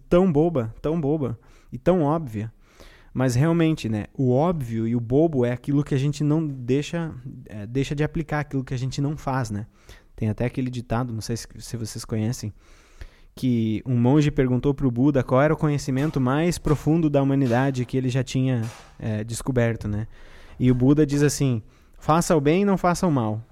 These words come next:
Aí ele diz assim, "Tá, mas isso é um conselho muito bobo." E ele diz assim, "É muito bobo, mas um homem de noventa anos não consegue aplicar, não consegue botar em prática." E esse conselho que eu tô te dando é a mesma coisa, né?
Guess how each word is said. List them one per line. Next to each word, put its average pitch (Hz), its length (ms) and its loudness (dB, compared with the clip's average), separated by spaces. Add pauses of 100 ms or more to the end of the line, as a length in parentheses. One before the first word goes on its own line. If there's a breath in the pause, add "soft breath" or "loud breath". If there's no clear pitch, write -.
Aí 110 80 -4
ele 127 140 0
diz 131 100 -8
assim, 131 160 -8
"Tá, 254 120 0
mas 113 180 -6
isso 139 160 -4
é - 20 2
um 202 60 0
conselho 180 560 0
muito 170 260 0
bobo." 123 560 -4
E 120 80 -2
ele 131 160 0
diz 131 140 -2
assim, 135 240 -2
"É 123 40 -2
muito 147 280 -2
bobo, 170 340 2
mas 160 420 -2 (120)
um 117 140 -2
homem 143 340 0
de 127 200 -6
noventa 135 440 -2
anos 143 340 2
não 151 140 0
consegue 143 420 -2
aplicar, 147 680 -4 (240 loud breath)
não 113 120 -6
consegue 123 320 -4
botar 127 180 -4
em 139 80 -2
prática." - 460 -8 (200)
E 143 140 2
esse 160 260 0 (160)
conselho 143 340 -4
que - 80 -12
eu - 40 -10
tô 131 100 -6
te 127 140 -8
dando 123 260 -2 (340 loud breath)
é 131 120 0
a 127 40 4
mesma 143 320 2
coisa, 110 380 0
né? 104 140 -6